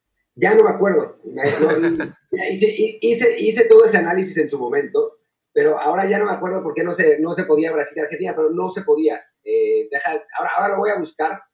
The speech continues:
Speaker 1: Eh.
Speaker 2: O sea, creo que tiene que ver justo con el tema de que en el bombo cuatro están los asiáticos, entonces,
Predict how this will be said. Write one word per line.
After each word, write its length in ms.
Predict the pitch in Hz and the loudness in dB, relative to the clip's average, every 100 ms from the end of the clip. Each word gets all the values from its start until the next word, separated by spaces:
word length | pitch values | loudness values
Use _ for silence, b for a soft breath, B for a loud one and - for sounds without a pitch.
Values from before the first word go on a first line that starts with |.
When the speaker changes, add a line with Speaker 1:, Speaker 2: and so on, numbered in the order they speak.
| _ | _
Speaker 1:
Eh. 240 | 98 - - | -16 -14 -14
Speaker 2:
O 60 | - | -4
sea, 120 | - | -2
creo 140 | 208 | 2
que 80 | 226 | 4
tiene 220 | 247 247 | 4 2
que 80 | 208 | 2
ver 140 | 202 202 | 0 0
justo 320 | 202 165 165 | -2 -2 0
con 120 | 165 | 0
el 120 | 143 | 0
tema 200 | 160 170 | 0 0
de 140 | 160 - | 0 0
que 80 | |
en 60 | 123 | -4
el 100 | 127 | -4
bombo 260 | 139 151 147 | -4 -4 -2
cuatro 300 | 151 156 151 | -2 -2 -4
están 260 | - 139 | -4 -4
los 140 | 139 127 | -4 -6
asiáticos, 640 | - 156 143 143 143 147 | -4 -2 -2 -6 -8 -6
entonces, 600 | 120 117 131 147 139 - | -8 -6 -6 -4 -6 -8